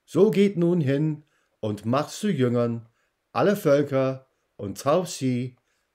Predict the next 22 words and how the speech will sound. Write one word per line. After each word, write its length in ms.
auf 260
den 240
Namen 400
des 240
Vaters 680
und 240
des 180
Sohnes 640
und 220
des 180
Heiligen 460
Geistes 720
und 160
lehrt 340
sie 300
alles 560
halten, 600
was 300
ich 320
euch 320
befohlen 640
habe. 480